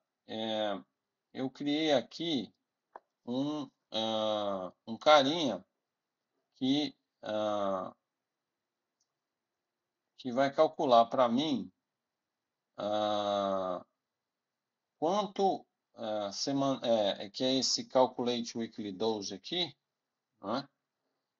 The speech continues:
Que vai calcular pra mim quanto eu vou consumir por semana. Eu removi um,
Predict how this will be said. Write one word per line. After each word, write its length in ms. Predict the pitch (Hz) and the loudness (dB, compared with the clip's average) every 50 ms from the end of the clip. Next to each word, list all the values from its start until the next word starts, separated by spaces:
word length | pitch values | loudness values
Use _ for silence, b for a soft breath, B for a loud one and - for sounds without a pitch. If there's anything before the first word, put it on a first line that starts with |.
| _ _ _ | _ _ _
Que 120 | - 143 135 | -6 -2 2
vai 200 | 127 143 151 151 | 6 6 6 6
calcular 520 | - 175 165 160 - 156 135 123 117 117 | 6 4 2 2 2 2 6 6 6 6
pra 180 | - 127 127 123 | 6 4 2 4
mim 360 | 131 143 165 160 131 104 - - _ _ _ _ _ _ _ _ _ _ _ _ - | 4 2 -2 -2 -4 -4 -6 -10 _ _ _ _ _ _ _ _ _ _ _ _ -2
quanto 360 | 156 165 196 208 196 202 196 | 0 2 2 2 0 0 -2
eu 60 | 175 | 0
vou 140 | 170 175 - | 0 -2 -2
consumir 520 | 190 180 170 - - 160 143 143 151 - | -2 -6 -4 -4 -4 -2 -2 -2 -2 -4
por 120 | - 160 156 | -6 -10 -6
semana. 560 | - - 175 165 143 127 113 104 95 87 87 - - _ _ _ _ _ _ _ _ _ _ _ _ _ _ _ _ _ _ _ _ _ _ _ _ _ _ _ - | -4 -4 -2 0 0 0 0 0 -2 -6 -8 -14 -18 _ _ _ _ _ _ _ _ _ _ _ _ _ _ _ _ _ _ _ _ _ _ _ _ _ _ _ -6
Eu 100 | 113 120 | -4 -2
removi 640 | 127 143 151 156 156 139 120 110 120 135 143 151 | 0 2 4 4 4 4 4 2 2 2 2 2
um, 500 | 151 147 143 135 127 117 110 98 90 85 | 2 2 2 0 0 0 -2 -4 -6 -10